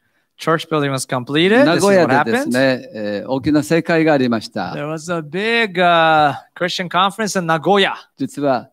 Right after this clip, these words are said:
Speaker 2: カナダのですね、トロントというところで大きなリバイバルがあって、その講師夫人がですね、えー、また招かれて、そこで盛会をしたのです。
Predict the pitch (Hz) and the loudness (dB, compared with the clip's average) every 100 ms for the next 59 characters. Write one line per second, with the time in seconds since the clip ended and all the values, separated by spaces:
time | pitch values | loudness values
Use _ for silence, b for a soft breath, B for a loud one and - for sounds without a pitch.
0 | _ - 185 202 165 135 123 101 101 120 | _ -8 -4 -2 0 0 -2 -6 -10 -6
1 | 131 135 127 - 160 180 151 120 127 107 | -4 -2 -4 -4 -4 -4 -6 -8 -8 -8
2 | 104 104 107 135 151 135 131 - 170 147 | -12 -10 -4 -2 -2 -4 -8 -4 -2 0
3 | 143 160 139 123 110 101 - 135 - 147 | 2 2 2 0 -2 -6 -4 -4 -2 -2
4 | 127 b b _ - 190 196 - - - | -4 b b _ -2 0 0 -2 -8 -12
5 | - - _ - - 175 165 151 113 98 | -14 -18 _ -20 -4 -4 0 0 0 -6
6 | 90 113 120 143 151 - _ _ _ 104 | -10 -8 -2 -2 -2 -8 _ _ _ -18
7 | 95 95 90 101 - 117 120 - _ _ | -12 -10 -8 -8 -4 -4 -4 -10 _ _
8 | 101 113 143 139 127 127 113 104 - _ | -8 -2 0 0 0 0 0 -2 -8 _
9 | _ - 123 123 131 131 127 123 113 107 | _ -12 -4 -2 0 0 -2 -4 -4 -4
10 | 98 - 95 85 87 - 170 | -6 -6 -8 -8 -12 -18 -20